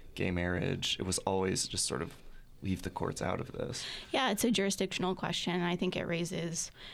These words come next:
Speaker 2: you know, political questions. Um, justices, you know, the kind of the conservative justices, or some of them, they're all Republicans, but, um, Don Willett and Phil Johnson both seemed kind of amenable to that argument. And, uh,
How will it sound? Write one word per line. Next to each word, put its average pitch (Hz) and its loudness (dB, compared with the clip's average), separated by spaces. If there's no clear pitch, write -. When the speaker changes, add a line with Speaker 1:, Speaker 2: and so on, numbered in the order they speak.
Speaker 2:
you - -18
know, 196 -4
political 185 4
questions. 175 2
Um, 175 2
justices, 180 2
you 175 2
know, 170 0
the - 0
kind 175 2
of 160 -2
the 175 -2
conservative 196 2
justices, 175 0
or - -4
some 196 4
of 175 2
them, 175 2
they're 175 4
all 180 4
Republicans, 180 2
but, 180 0
um, - 0
Don 190 4
Willett 185 4
and 185 0
Phil 180 0
Johnson 180 2
both 185 4
seemed 180 2
kind 180 0
of 180 -2
amenable 190 4
to 240 0
that 196 2
argument. 202 2
And, - 2
uh, - -4